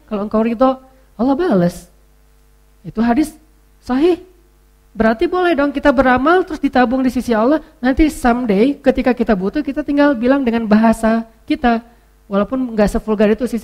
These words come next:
"Ya Allah, dulu saya ada amal ini, boleh nggak sekarang saya ditolong sedikit?" Dengan pastinya Allah menyimpan lebih banyak lagi pahalanya.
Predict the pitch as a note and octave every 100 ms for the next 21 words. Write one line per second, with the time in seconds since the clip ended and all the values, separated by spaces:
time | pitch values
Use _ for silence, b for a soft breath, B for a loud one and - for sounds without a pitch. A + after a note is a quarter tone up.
0 | G#3+ G3 F#3 F#3+ G#3+ G#3+ G#3+ G#3 G#3 F#3+
1 | F#3 F#3 F#3+ F#3+ G#3 G#3+ F#3 G3+ G#3 A#3
2 | A#3 - G#3 A3 G#3+ G3 G3 G3+ A3 A3
3 | G3 - A3+ F#3+ F#3+ B3 - b b b
4 | b _ G#3+ - A3 D4+ A3+ B3 C4+ A#3
5 | A3+ C#4 C4+ G#3 G3+ G3 G3 A#3+ C#4+ -
6 | A3+ A#3 A3+ A#3 B3+ C4